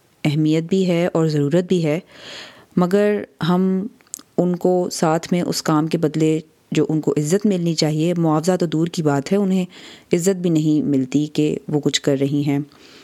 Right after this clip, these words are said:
ام، مذہبی لحاظ سے زیادہ بات اس لیے نہیں کروں گی کہ وہ لوگوں کا ذاتی معاملہ بھی ہوتا ہے کئی چیزوں میں، لیکن، ام، ہم بحیثیت ایک قوم عورتوں کو عزت جب وہ مانگتی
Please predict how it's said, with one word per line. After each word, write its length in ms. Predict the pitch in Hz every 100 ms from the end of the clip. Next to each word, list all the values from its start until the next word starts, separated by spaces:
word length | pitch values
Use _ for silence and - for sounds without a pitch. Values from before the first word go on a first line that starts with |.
| - - - -
ام، 460 | 151 147 143 147 151 -
مذہبی 380 | 160 165 185 214
لحاظ 300 | 202 185 190
سے 60 |
زیادہ 200 | 202 196 185
بات 240 | 165 165
اس 160 | 175 -
لیے 80 | 185
نہیں 200 | 185 180
کروں 320 | 175 170 170
گی 200 | 175 175
کہ 160 | 175 156
وہ 320 | 151 156 156 - - - -
لوگوں 320 | 151 151 160
کا 240 | 160 156 156 - - - -
ذاتی 300 | 165 147 175 175
معاملہ 280 | 156 151 160
بھی 100 | 170
ہوتا 340 | 180 147 151 151
ہے 100 | 165
کئی 200 | 156 151
چیزوں 260 | 160 151
میں، 100 | 165
لیکن، 300 | 214 214 208 202 - - - _ -
ام، 340 | 156 156 151 - -
ہم 340 | 170 190 202 202 - -
بحیثیت 640 | 151 156 151 165 185 185 180
ایک 140 | 170
قوم 340 | - 151 160 226 - - _ _ _
عورتوں 440 | 156 160 151 190
کو 340 | 180 165 160 180 - _ _ _ _ _ - _ _ - - - -
عزت 360 | 170 160 185 185
جب 160 | 175 175
وہ 40 |
مانگتی 480 | 165 147 147 147